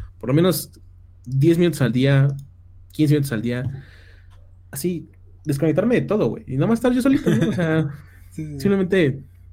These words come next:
Speaker 1: acostado o sentado, yo qué sé, ¿no? Sin, sin pensar en nada o pensando en, o sea, nada más como med-, o sea, no meditando, ¿no? Pero así como una introspección casi, casi, no necesariamente, pero es un momento de tranquilidad,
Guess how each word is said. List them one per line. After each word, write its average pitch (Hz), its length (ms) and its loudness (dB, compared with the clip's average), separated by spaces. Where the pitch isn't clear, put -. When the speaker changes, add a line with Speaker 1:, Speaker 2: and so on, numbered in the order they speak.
Speaker 1:
acostado 139 640 -2
o 127 60 0
sentado, 131 520 -2
yo 139 140 -6
qué - 80 -12
sé, 131 120 -2
¿no? 120 180 -2
Sin, 135 340 0
sin 127 180 0
pensar 139 240 0
en 139 60 4
nada 135 240 4
o 127 100 0
pensando 135 480 2
en, 110 220 -8
o 120 40 -10
sea, 117 140 -4
nada 135 220 2
más 127 180 -4
como 113 480 -2
med-, 117 340 -2
o 110 60 -8
sea, 110 140 -8
no 156 100 2
meditando, 104 400 0
¿no? 135 120 -6
Pero 92 340 -6
así 107 200 -8
como 117 400 -4
una 135 120 4
introspección 139 600 0
casi, 135 260 -2
casi, 139 360 -2
no 147 100 2
necesariamente, 131 580 0
pero 185 160 -2
es - 100 -4
un 269 60 6
momento 254 340 2
de 208 60 2
tranquilidad, 196 560 0